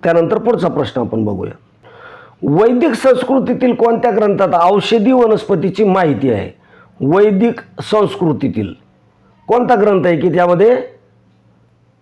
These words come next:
औषधी वनस्पतीची माहिती दिलेली आहे? बघा, ऋग्वेद, सामवेद, यजुर्वेद, अथर्ववेद. कोणता वेद आहे? योग्य आणि अचूक उत्तर आहे पर्याय नंबर चार, अथर्ववेद.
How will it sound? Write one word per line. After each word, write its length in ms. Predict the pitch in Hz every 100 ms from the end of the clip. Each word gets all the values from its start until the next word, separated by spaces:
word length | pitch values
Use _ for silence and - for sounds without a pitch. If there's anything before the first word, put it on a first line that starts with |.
| _ _
औषधी 440 | 147 185 - 247 247
वनस्पतीची 640 | 226 208 - 190 160 165
माहिती 300 | 175 151 135
दिलेली 340 | 135 139 143 135
आहे? 100 | 127
बघा, 280 | 143 143 143
ऋग्वेद, 500 | 151 139 143 143 -
सामवेद, 580 | 139 139 143 143 131
यजुर्वेद, 500 | 131 131 139 143 139
अथर्ववेद. 560 | 127 131 131 135 135 123 - _ _ _ _ _ _ _
कोणता 320 | 208 240 254
वेद 240 | 202 180 147
आहे? 340 | 147 - - _ _ _ _ _ _ _ 123
योग्य 340 | 180 180 190
आणि 80 | 185
अचूक 260 | 175 175
उत्तर 220 | 151 - 160
आहे 100 | 139
पर्याय 260 | 151 143
नंबर 220 | 143 135
चार, 220 | 131 165 180
अथर्ववेद. 580 | 139 113 127 123 107